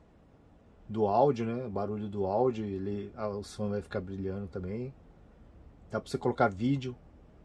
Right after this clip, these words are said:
Você escolher um vídeo legal, com bastante colorido. Aí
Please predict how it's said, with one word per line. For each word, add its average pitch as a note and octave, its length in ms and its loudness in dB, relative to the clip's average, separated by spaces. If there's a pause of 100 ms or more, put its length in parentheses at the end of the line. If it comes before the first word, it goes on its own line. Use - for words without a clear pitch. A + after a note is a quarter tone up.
(1120)
Você - 140 -8
escolher G#2+ 300 0
um G#2+ 140 0
vídeo F#2+ 300 -4
legal, F#2+ 320 -2
com G#2 120 -4 (200)
bastante A2 320 -4
colorido. A2 500 0 (440)
Aí G#2 760 0